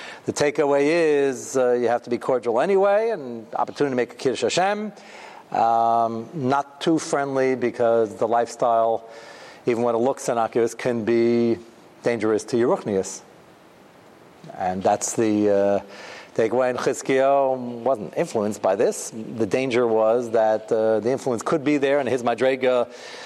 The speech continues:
uh, there was some damage to what he showed them, and, uh, it was the, uh, relationship of Klal Yisrael and Avinu Shebashamayim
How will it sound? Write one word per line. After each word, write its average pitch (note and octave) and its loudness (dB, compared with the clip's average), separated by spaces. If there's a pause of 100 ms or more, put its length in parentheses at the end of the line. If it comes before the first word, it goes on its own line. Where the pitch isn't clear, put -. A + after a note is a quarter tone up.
(480)
uh, A2 4
there A#2+ 2
was C3 0
some C#3+ -2
damage D#3 -4
to C#3 -2
what B2+ 2
he B2 -6
showed C3 0
them, D#3 0
and, D3+ -2
uh, D3 2 (440)
it A#2+ 2
was A2+ 0
the, B2 2
uh, B2 2
relationship C3+ -2
of A#2 -12
Klal B2+ 0
Yisrael B2 0
and A2 0
Avinu C3 0
Shebashamayim B2 -2